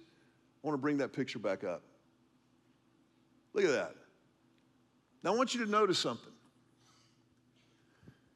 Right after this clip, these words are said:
The sun is really big. The sun is, has a diameter of eight hundred and sixty-nine thousand nine hundred and nineteen miles.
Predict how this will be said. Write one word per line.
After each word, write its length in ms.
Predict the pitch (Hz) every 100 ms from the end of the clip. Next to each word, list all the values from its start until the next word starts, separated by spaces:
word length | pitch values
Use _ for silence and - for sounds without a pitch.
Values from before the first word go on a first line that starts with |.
| _ _ _ _ _ - - - -
The 80 | 170
sun 760 | - - 269 262 170 143 143 - - _ _ _ _ _ _
is 160 | 156 127
really 360 | 147 196 196
big. 540 | 151 165 139 107 85 - - _ _ - - - _ _ _ _ _ _ _
The 60 | 165
sun 420 | 254 254 247 196 - - - _ _
is, 160 | 156 143 - -
has 200 | - 190
a 60 | 175
diameter 880 | 147 165 175 190 208 175 120 104 113 -
of 200 | 143 127 - 170
eight 240 | 214 214
hundred 480 | 143 202 208 208 185
and 180 | 143 139
sixty-nine 960 | - 220 - - 226 214 202 202 196 -
thousand 540 | 147 143 139 147 135
nine 300 | 151 170 180
hundred 340 | 160 175 156
and 100 | 131
nineteen 540 | 131 156 131 - 156 139
miles. 680 | 131 123 98 80 - -